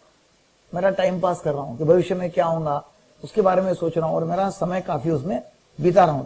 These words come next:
तब मुझे आंसू जल्दी आ जाते हैं, जल्दी मैं रो लेता हूं या मुझे बहुत जल्दी भावना विवश हो जाता हूं। तब जब लक्ष्य पूर्ति होती नहीं है,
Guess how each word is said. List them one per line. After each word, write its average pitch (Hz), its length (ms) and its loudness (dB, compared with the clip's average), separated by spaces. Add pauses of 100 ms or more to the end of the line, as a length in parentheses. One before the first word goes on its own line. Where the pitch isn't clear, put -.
तब - 260 2 (1500)
मुझे 277 420 6 (300)
आंसू 208 460 0 (100)
जल्दी 196 240 4
आ 185 140 6
जाते 147 260 -4
हैं, 101 160 -8 (640)
जल्दी 208 220 0
मैं 220 140 4
रो 165 140 6
लेता 147 240 2
हूं 175 140 -4
या 160 180 0
मुझे 156 520 -4
बहुत 175 180 -2
जल्दी 180 360 -2
भावना 160 380 -2
विवश 185 300 0
हो 139 80 0
जाता 156 220 -2
हूं। 139 120 -8
तब 165 240 -4 (1900)
जब 254 140 10
लक्ष्य 226 320 4
पूर्ति 262 260 2
होती 220 280 8
नहीं 202 220 4
है, 120 220 0